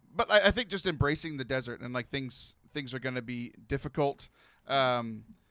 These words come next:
I, like, I, I think the thing for me is, like, there was one Lent that I was just terrible.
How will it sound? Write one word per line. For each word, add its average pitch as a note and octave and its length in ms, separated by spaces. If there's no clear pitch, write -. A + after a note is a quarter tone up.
I, F3 120
like, F3+ 260
I, F3+ 200
I F3 40
think F#3 460
the D3 140
thing F#3+ 220
for C#3+ 160
me C#3 340
is, B2 120
like, B2 140
there D3+ 120
was B2 160
one E3 380
Lent D3 400
that C3+ 180
I E3+ 180
was F#3+ 200
just D#3 260
terrible. C#3 480